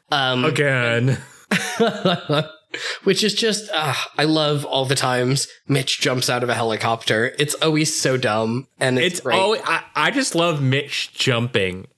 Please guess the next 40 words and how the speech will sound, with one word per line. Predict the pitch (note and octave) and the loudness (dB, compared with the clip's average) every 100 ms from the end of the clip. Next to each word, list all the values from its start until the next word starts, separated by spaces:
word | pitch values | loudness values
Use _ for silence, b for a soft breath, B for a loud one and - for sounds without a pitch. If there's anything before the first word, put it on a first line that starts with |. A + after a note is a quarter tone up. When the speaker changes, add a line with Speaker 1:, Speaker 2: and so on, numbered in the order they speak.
| - | -2
Speaker 2:
Anytime | F3 F3+ F#3 - E3+ D#3 | 0 0 -2 -2 0 2
he | D#3 C3 | 0 0
jumps, | C#3 A#2+ G2 - | 0 0 -2 -4
he | - | -2
jumps | C3 C3+ B2 | 0 0 0
Speaker 1:
Yeah. | G#2+ | 0
Speaker 2:
out | D3+ | 0
of | D3 | 0
a | D3+ | 0
helicopter. | D3+ D#3 D3 D3+ D3 D#3 D3 C#3+ B B - | 0 0 0 -2 0 0 0 -2 B B 0
He | D3 | 0
Speaker 1:
<laughs> | |
Speaker 2:
Assassin's | C#3 D3+ G3+ - C#3+ E3 | 0 0 0 0 0 0
Creed | D#3+ C#3 B2+ | 2 0 0
jumps | - C#3+ D3 C3 - B B C3+ | 0 0 0 -4 -8 B B -2
onto | C3+ C#3 C3 C3 | 0 2 2 2
a | A#2 | 2
warehouse. | A#2 C#3 C#3 C3+ C#3 C3 C3 - B B | 2 2 0 0 0 0 -2 -6 B B
Just, | F#3 E3 | -2 0
like, | E3 C3+ C3 B B B _ _ F3+ | 0 -2 -4 B B B _ _ -2
all | G3 | 0
great | D#3+ C3+ A#2+ - | 2 0 0 -2
stuff. | - F#2 F#2+ - _ _ _ | -2 -2 -4 -10 _ _ _
Speaker 1:
Yeah. | D#3+ B2+ G#2+ - _ - | 0 0 0 -8 _ -2
But | G#3 E3+ | 0 2
yeah, | D3+ | 0
thankfully | - F#3 F3+ F#3 E3 D#3 | 0 -2 0 0 0 0
they, | D3+ D3 C#3+ | 0 0 0
uh, | C3+ C3+ C3 | 0 0 -2
they | C3 C#3+ | -2 -2
noticed | D3 D3+ C#3+ - | 0 0 -2 -2
the | |
dead | C#3+ C#3+ C#3+ | -2 -2 0
bodies | C#3+ C#3 C3+ C3+ B2+ | 0 0 0 0 -2
on | - C3+ | -2 0
the | B2 | 0
boats | B2+ C3+ C3 - | 0 0 0 -2
just | - C#3+ - | -2 -2 -2
in | A#2 | -2
time. | D3+ E3+ D#3+ E3 E3+ | 0 0 2 2 0